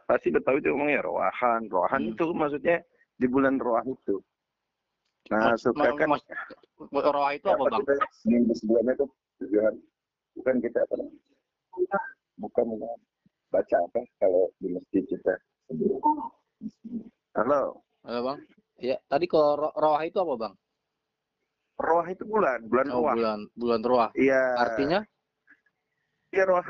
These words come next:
Speaker 1: Roah, bukan artinya, nama bulan Islam.
Speaker 2: Oh, nama bulan Islam.
Speaker 1: Iya,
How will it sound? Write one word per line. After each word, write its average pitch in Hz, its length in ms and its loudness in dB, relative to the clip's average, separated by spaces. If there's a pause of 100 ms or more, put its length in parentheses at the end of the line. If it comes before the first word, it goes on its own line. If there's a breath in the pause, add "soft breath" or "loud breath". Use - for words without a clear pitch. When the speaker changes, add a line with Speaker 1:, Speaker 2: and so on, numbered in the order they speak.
(120)
Speaker 1:
Roah, 156 320 -2
bukan 143 200 -2
artinya, 143 520 0
nama 143 400 0
bulan 139 440 0
Islam. 120 320 4
Speaker 2:
Oh, 120 160 4
nama 120 220 2
bulan 113 240 0
Islam. 107 460 -4
Speaker 1:
Iya, 135 580 2